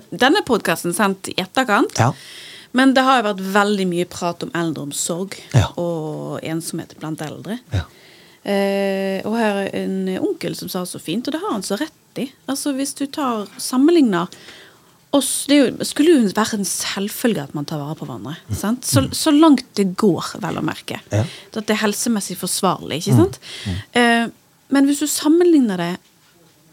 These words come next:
Speaker 1: N-, Norge mot andre land,
Speaker 2: Mm.
Speaker 1: der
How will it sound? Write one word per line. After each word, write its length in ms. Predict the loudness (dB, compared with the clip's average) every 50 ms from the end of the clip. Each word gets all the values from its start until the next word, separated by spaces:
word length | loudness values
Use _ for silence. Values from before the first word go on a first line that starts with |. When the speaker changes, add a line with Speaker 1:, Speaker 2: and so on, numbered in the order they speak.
| _ -6 -4
Speaker 1:
N-, 140 | -4 -4 -4 _ _ 2
Norge 400 | 4 4 4 4 2 2 2 2
mot 520 | 2 2 0 -2 -4 _ -8 -6 -6 -6 -8 _ _ _ _ _ _ _ _ 0
andre 320 | 2 4 4 4 4 2
land, 340 | 2 0 0 -2 -4 -8 -8 _ 4
Speaker 2:
Mm. 100 | 4 6
Speaker 1:
der 240 | 6 6 4 4 2